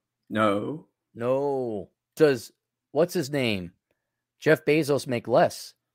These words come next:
Speaker 1: Yes, which we want.
Speaker 2: Yes. Yes. That's why I don't know if we really want, but if he's gonna give the money away, sure.
Speaker 1: <laughs>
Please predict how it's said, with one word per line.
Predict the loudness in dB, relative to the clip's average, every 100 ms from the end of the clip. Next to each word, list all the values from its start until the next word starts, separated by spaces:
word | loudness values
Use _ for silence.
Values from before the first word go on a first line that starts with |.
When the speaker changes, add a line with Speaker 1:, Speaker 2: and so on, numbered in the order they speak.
| _ _
Speaker 1:
Yes, | 0 6 8 8 2 -10
which | -10 -4
we |
want. | -4 0
Speaker 2:
Yes. | 0 -2 -8 -16 -20 _
Yes. | -12 -6 -2 -2 -4 -8
That's | -16 -8
why | 0 2
I |
don't | 2 0
know |
if | -4
we | -8 -6
really | -4 0
want, | 6 6 6
but | 2
if |
he's | -2
gonna | -2 2
give | 2
the | 4
money | 4 6
away, | 8 6
sure. | 6 4 8 6 4
Speaker 1:
<laughs> | _ -20